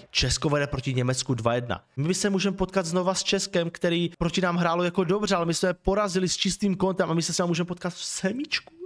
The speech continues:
Ok, druhý poločas, hoši, eh, není důvod dělat nějaký unáhlený závěry nebo něco takového, vedeme jedna nula, ale potřebujeme to doklepnout. Oni samozřejmě budou tlačit, ale počkej, tohle, tohle to je šance pro nás.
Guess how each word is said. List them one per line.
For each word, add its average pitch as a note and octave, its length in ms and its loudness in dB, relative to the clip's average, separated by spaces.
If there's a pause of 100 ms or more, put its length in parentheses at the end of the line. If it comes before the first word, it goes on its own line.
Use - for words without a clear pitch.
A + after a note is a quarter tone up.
Ok, - 100 -6 (100)
druhý D#3 220 2
poločas, C#3+ 440 2
hoši, B2+ 380 2 (220)
eh, B2 220 2
není D3 220 0
důvod D#3 260 2
dělat D#3 160 2
nějaký D3 300 0
unáhlený D3 520 0
závěry E3+ 400 2
nebo C#3 140 0
něco A#2+ 160 0
takového, D#3 340 0
vedeme B2+ 400 0 (220)
jedna B2 240 2
nula, D#3+ 280 2
ale B2+ 140 0
potřebujeme A2+ 400 0
to A2 100 0
doklepnout. G#2 580 0
Oni G#2+ 120 0
samozřejmě A#2 220 0
budou A#2 200 0
tlačit, C#3 380 0
ale C#3 120 2
počkej, F3 260 0
tohle, C#3+ 280 0 (100)
tohle G2+ 220 0
to - 60 0
je A3+ 40 4
šance - 280 0
pro C4+ 160 2
nás. A#2 400 -2